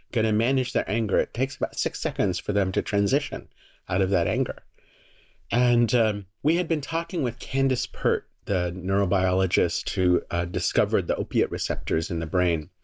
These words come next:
She, uh, had been the chief of brain science at the National Institutes of Health and amazing work on the role of emotion in, in our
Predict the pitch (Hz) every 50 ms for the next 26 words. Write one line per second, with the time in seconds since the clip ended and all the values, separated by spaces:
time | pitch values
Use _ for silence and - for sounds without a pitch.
0 | _ - - - - - - _ _ - - - 101 98 98 92 - - 92 90
1 | 87 98 92 95 90 90 85 - - - 117 98 - - 92 85 - 90 90 87
2 | 87 - - 104 87 82 80 69 - - - - - 85 82 82 - - - -
3 | - 82 85 - - - - - 92 - - - - - - - 92 87 85 80
4 | - - - 71 71 69 - _ _ _ _ _ - - - _ _ - 95 98
5 | 107 104 107 113 107 98 104 101 95 95 95 95 98 92 87 - - - 98 82
6 | 80 78 73 76 - _ _ - 95 101 90 95 101 104 113 110 104 95 98 95
7 | 98 95 95 - - - 92 85 82 82 82 - 92 90 90 85 82 82